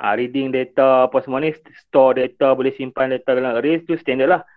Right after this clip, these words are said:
Ah, kemudian kita boleh find largest, find smallest. Kemudian kita boleh cari apa lagi? Kita boleh cari apa nama ni, ah, kita boleh buat carian, kita boleh buat search.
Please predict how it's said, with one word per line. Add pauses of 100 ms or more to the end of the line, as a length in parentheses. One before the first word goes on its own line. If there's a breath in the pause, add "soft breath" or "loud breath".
(240 soft breath)
Ah,
kemudian
kita
boleh
find
largest,
find
smallest. (720)
Kemudian
kita
boleh
cari
apa
lagi? (240)
Kita
boleh
cari
apa
nama
ni, (1500)
ah,
kita
boleh
buat
carian,
kita
boleh
buat
search.